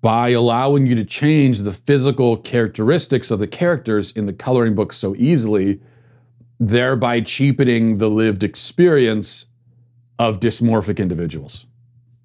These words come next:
Got it. Okay, so you can add on to this. I, th-, this, this, this, so I'm a little bit disappointed by this professor. Yeah, you found one offensive aspect of coloring books, but what about everything else? So you gotta go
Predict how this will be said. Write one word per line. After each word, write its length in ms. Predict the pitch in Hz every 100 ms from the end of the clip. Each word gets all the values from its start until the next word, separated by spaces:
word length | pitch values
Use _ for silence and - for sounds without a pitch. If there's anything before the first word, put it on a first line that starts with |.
| _ _ _ _ _ - -
Got 200 | 90 80
it. 100 | 82 - _ _ -
Okay, 300 | 87 92 87
so 140 | -
you 140 | 104 107
can 200 | 113 113
add 200 | 110 117
on 180 | 117 110
to 120 | 107
this. 260 | 95 78
I, 100 | 95
th-, 260 | 90 104 135 156
this, 160 | 147 180
this, 240 | 156 156
this, 420 | 139 156 156 139 127
so 80 |
I'm 140 | 147 156
a 20 |
little 180 | 143 143
bit 80 | 117
disappointed 460 | 107 117 117 104
by 120 | 98
this 120 | 98 92
professor. 480 | 101 107 98 92 - - - -
Yeah, 80 | 127
you 140 | 117
found 420 | 113 151 147 120 110
one 180 | 147
offensive 420 | 160 - 104 92 98
aspect 600 | 90 90 - 92 - - _ _ _ _ _ _
of 200 | 107 98
coloring 360 | 107 104 95 87
books, 280 | 92 87
but 260 | - 101 92
what 240 | 101 117
about 240 | 120 113 104
everything 360 | 101 92 92
else? 360 | 92 73 - - _ _
So 160 | -
you 40 | 107
gotta 160 | 110
go 320 | 107 98 95